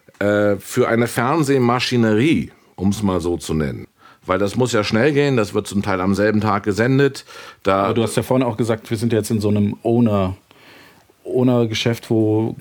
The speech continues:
Speaker 2: Kameraleute so wie du auch, äh, eine Kamera mitbringen und jetzt nicht vom Sender
Speaker 1: Ja,
Speaker 2: ausgestattet
Speaker 1: komm,
Speaker 2: werden.
Speaker 1: mal so, mal so.
Speaker 2: Ja?
Speaker 1: Also das ist, äh, es gibt noch bei den Sendern jede Menge Kameramänner,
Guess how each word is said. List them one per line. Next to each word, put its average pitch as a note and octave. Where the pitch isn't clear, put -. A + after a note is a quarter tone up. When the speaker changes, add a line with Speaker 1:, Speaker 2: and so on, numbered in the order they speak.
Speaker 2:
Kameraleute G#2+
so G2+
wie G2
du A#2+
auch, -
äh, -
eine G#2
Kamera F#2
mitbringen G2+
und F#2+
jetzt G2
nicht G2+
vom G2
Sender F#2+
Speaker 1:
Ja, F#2+
Speaker 2:
ausgestattet A2+
Speaker 1:
komm, D#3+
Speaker 2:
werden. C3+
Speaker 1:
mal D3+
so, F#3+
mal G3+
so. A#2
Speaker 2:
Ja? A#2
Speaker 1:
Also G#2+
das G#2+
ist, A#2
äh, A2
es -
gibt C#3+
noch A#2+
bei A2
den A#2+
Sendern A#2
jede A2+
Menge G#2+
Kameramänner, F#2+